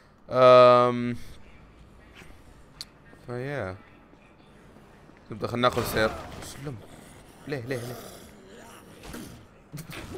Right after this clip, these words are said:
طيب عادي، طلع، ركبنا السيارة والزومبي موجود. أوف، أوف، أوف، أوف، أوف.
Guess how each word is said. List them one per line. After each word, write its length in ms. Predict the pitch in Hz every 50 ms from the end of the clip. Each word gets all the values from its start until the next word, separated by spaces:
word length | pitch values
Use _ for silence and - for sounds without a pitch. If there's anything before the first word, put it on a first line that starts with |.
| - - -
طيب 260 | 139 123 101 107 113 120
عادي، 200 | 123 127 110 101 98 -
طلع، 280 | 135 139 113 95 117 117 120 - - - - 131
ركبنا 260 | - - 147 131 123
السيارة 360 | 117 - 143 143 151 151 139
والزومبي 360 | 123 120 123 139 139 123 110
موجود. 180 | 110 113 113 110
أوف، 1080 | 110 98 - - - - - - - - - - - - - - - - - - -
أوف، 140 | 165 156 160
أوف، 120 | 165 156 160
أوف، 120 | 160 156
أوف. 100 | 160